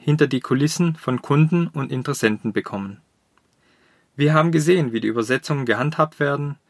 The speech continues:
Hierbei haben wir auch gesehen, wie schwer und umständlich mit Übersetzungen umgegangen wurde.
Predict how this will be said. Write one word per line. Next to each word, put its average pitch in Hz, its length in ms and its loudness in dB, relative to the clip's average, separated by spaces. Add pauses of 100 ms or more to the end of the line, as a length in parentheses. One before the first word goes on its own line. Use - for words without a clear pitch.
(380)
Hierbei 175 320 2
haben 135 240 2
wir 110 160 2
auch 156 160 2
gesehen, 160 500 2 (220)
wie 127 80 -6
schwer 151 320 2
und 156 80 0
umständlich 156 640 0
mit 120 140 -6
Übersetzungen 131 640 -2
umgegangen 113 580 -2
wurde. 98 340 -6